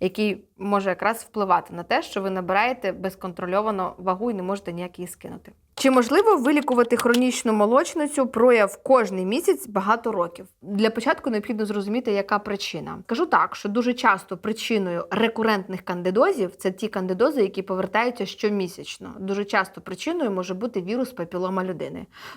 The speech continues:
Тому здайте полімеразну ланцюгову реакцію, тобто або, е,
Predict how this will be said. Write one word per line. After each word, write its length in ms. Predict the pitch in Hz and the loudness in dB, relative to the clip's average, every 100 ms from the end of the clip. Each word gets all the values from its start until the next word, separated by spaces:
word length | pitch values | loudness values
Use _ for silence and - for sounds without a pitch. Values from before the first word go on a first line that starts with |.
| - | -2
Тому 520 | 214 214 208 196 - | 2 4 4 2 0
здайте 580 | 196 196 220 220 190 - | -6 0 4 4 2 -4
полімеразну 680 | - 202 214 220 202 190 190 | -4 0 2 4 4 2 -6
ланцюгову 540 | 180 185 196 190 180 | -8 -6 -2 0 0
реакцію, 540 | 190 196 294 - - 165 | 4 4 4 0 -10 -10
тобто 280 | 170 - - | -10 -12 -8
або, 440 | 180 180 175 | -2 0 0
е, 40 | - | -2